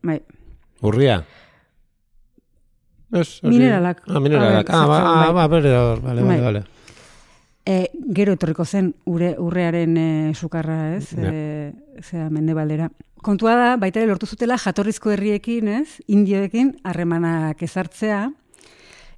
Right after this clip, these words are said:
Speaker 1: interesa antropologiko hutsagatik.
Speaker 2: Claro, jatorra ziren horiek.
Speaker 1: Baina bide batez merkataritza harremana jarri zituzten, batez ere, eh, larruak eta, eh, lor-,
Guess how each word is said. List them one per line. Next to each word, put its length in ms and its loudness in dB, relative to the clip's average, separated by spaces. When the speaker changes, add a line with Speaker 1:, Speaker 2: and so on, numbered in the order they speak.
Speaker 1:
interesa 480 -2
antropologiko 800 -6
hutsagatik. 720 -6
Speaker 2:
Claro, 320 -6
jatorra 360 -4
ziren 260 -8
horiek. 260 -8
Speaker 1:
Baina 300 0
bide 180 2
batez 280 2
merkataritza 540 0
harremana 300 0
jarri 220 -4
zituzten, 600 -4
batez 320 -8
ere, 440 -2
eh, 460 -6
larruak 420 -4
eta, 480 -8
eh, 360 -14
lor-, 200 -10